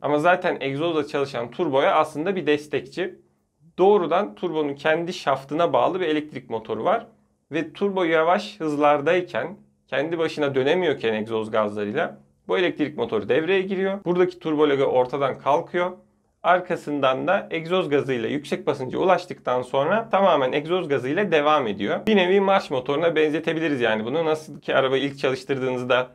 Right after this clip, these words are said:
devreye girip motoru döndürüp ondan sonra devreden çıkıyor.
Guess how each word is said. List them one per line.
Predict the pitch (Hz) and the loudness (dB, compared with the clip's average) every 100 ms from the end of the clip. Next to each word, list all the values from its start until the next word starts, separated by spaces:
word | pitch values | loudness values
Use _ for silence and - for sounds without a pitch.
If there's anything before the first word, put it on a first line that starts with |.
| _ _ | _ _
devreye | 135 135 135 135 | 4 4 4 4
girip | 123 135 139 - | 2 -4 -6 -10
motoru | 143 135 123 - | -4 -4 -4 2
döndürüp | 139 139 139 143 - | 2 4 -2 -4 -4
ondan | 143 135 123 | 0 2 2
sonra | 131 120 120 | 0 0 2
devreden | 117 120 113 | 2 2 0
çıkıyor. | - 175 202 | -2 -4 -4